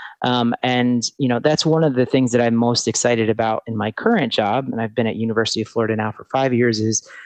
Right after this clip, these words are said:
it is my service. Um, and I can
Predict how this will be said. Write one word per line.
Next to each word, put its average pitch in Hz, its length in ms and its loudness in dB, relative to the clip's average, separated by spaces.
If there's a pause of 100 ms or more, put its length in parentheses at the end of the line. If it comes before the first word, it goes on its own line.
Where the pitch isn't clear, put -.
(100)
it 151 80 4
is 147 180 4
my 120 360 2
service. 117 720 0 (100)
Um, 117 300 0 (300)
and 123 260 2 (140)
I 127 560 2 (380)
can 117 200 -2